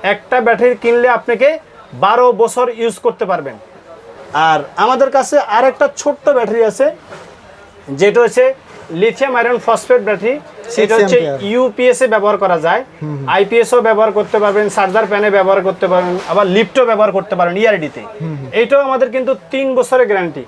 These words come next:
Speaker 2: তিন বছরের গ্যারান্টি।
Speaker 1: অনেকে ইউপিএস এর জন্য, ব্যাংক সেক্টর গুলাতে
Speaker 2: হুম, হুম।
Speaker 1: ইউপিএস এর জন্য ব্যাটারি কিনে ছয় মাসের গ্যারান্টি থাকে বা অনেক সময় থাকেও না।
Speaker 2: হ্যাঁ, হ্যাঁ।
Speaker 1: ব্যাটারিগুলো
Speaker 2: মানে
Speaker 1: সাত মাস, আট
Speaker 2: তাড়াতাড়ি
Speaker 1: মাস
Speaker 2: নষ্ট,
Speaker 1: পরে নষ্ট
Speaker 2: নষ্ট
Speaker 1: হয়ে
Speaker 2: হয়ে
Speaker 1: যায়।
Speaker 2: যায়, হ্যাঁ।
Speaker 1: আমাদের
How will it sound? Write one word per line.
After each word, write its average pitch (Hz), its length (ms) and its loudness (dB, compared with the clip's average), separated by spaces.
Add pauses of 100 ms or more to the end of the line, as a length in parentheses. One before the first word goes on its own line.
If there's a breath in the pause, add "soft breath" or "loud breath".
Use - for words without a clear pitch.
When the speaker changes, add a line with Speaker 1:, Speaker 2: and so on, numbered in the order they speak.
(120)
Speaker 2:
তিন 208 220 0
বছরের 202 320 2
গ্যারান্টি। 240 220 2
Speaker 1:
অনেকে 247 180 0 (160)
ইউপিএস 247 380 -2
এর 226 140 -4
জন্য, 214 140 0 (160)
ব্যাংক 214 140 2 (100)
সেক্টর 226 320 0
গুলাতে 180 320 2
Speaker 2:
হুম, 156 280 -8
হুম। 139 140 -8
Speaker 1:
ইউপিএস 233 340 0
এর 247 140 -2
জন্য 247 120 2 (120)
ব্যাটারি 226 320 0
কিনে 190 200 -4 (120)
ছয় 208 220 -2
মাসের 226 260 0
গ্যারান্টি 196 300 -2
থাকে 160 320 -2
বা 190 60 4 (100)
অনেক 214 220 -4
সময় 240 260 0
থাকেও 208 280 2 (100)
না। 110 60 -8 (120)
Speaker 2:
হ্যাঁ, 143 220 -8
হ্যাঁ। 135 220 -12
Speaker 1:
ব্যাটারিগুলো 240 440 2
Speaker 2:
মানে 175 140 -2
Speaker 1:
সাত 190 40 -2
মাস, 226 40 4
আট 220 60 0
Speaker 2:
তাড়াতাড়ি 202 460 2
Speaker 1:
মাস 196 120 0
Speaker 2:
নষ্ট, 190 120 -2
Speaker 1:
পরে 240 120 0
নষ্ট 202 240 0
Speaker 2:
নষ্ট 185 80 -2
Speaker 1:
হয়ে 208 100 0
Speaker 2:
হয়ে 160 120 -2
Speaker 1:
যায়। 143 140 -6
Speaker 2:
যায়, 123 200 -10
হ্যাঁ। 135 160 -10
Speaker 1:
আমাদের 220 340 2